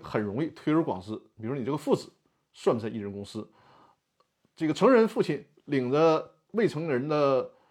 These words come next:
孩子注册的公司算不算一人公司？那如果把他们也算成一人公司的话，那你是不是进而可以推断，你这个亲，亲兄弟、亲姐妹是不是也应该认定为一人公司？或者是你们就是铁磁、铁哥们儿，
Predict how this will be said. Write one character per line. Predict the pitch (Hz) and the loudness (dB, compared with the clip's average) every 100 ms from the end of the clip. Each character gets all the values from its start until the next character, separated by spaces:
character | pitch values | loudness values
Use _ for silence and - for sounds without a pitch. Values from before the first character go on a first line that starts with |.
| _ _ | _ _
孩 | - 113 131 | -6 0 2
子 | 190 - _ _ _ _ | 2 -2 _ _ _ _
注 | - 156 | -6 -2
册 | 156 | 0
的 | 127 | 0
公 | 120 | -2
司 | 113 117 | -6 -6
算 | - 131 | -2 -2
不 | |
算 | 113 110 | -2 -6
一 | |
人 | 104 | -6
公 | 104 104 | -8 -10
司？ | - 117 _ _ _ _ | -10 -14 _ _ _ _
那 | 220 | 4
如 | 220 | 6
果 | 269 240 196 - _ _ _ - | 10 8 8 -6 _ _ _ 2
把 | 143 | 2
他 | - 233 | 4 4
们 | 240 175 123 | 4 0 -2
也 | - | -4
算 | - 214 | 2 2
成 | 175 | 2
一 | 196 | 0
人 | 175 139 | -2 0
公 | 135 | -2
司 | 131 | -2
的 | 123 | 0
话， | 127 - - _ _ | 0 -2 -10 _ _
那 | 202 | 2
你 | 196 | 2
是 | 139 254 | 2 0
不 | |
是 | 190 | -2
进 | 185 | 2
而 | 190 | 2
可 | 156 | 2
以 | 156 | 0
推 | 143 | 2
断， | 160 160 - _ | 2 0 -4 _
你 | 127 | -6
这 | 123 | -2
个 | 208 | -2
亲， | - 233 233 | 0 0 -2
亲 | - 233 | 0 2
兄 | 240 | 2
弟、 | 254 - _ _ _ | 0 -4 _ _ _
亲 | - 247 | -4 0
姐 | 226 101 | 2 2
妹 | 165 208 - _ _ | 0 -2 -6 _ _
是 | - | -2
不 | 185 | 2
是 | 180 | 2
也 | 98 | 0
应 | 156 | 2
该 | 208 | 4
认 | 139 135 | 4 2
定 | 120 | 0
为 | 110 107 - | -4 -6 -6
一 | |
人 | 120 107 | -6 -4
公 | 110 | -6
司？ | 110 117 - _ _ | -8 -12 -14 _ _
或 | 262 | 0
者 | 147 | 2
是 | 202 | 2
你 | 151 | 0
们 | 113 180 | -2 -2
就 | 247 | -2
是 | 214 | -2
铁 | 185 131 | -2 -4
磁、 | 104 143 | -2 -4
铁 | 165 120 | -2 0
哥 | 160 | 2
们 | 226 | 2
儿， | - | -2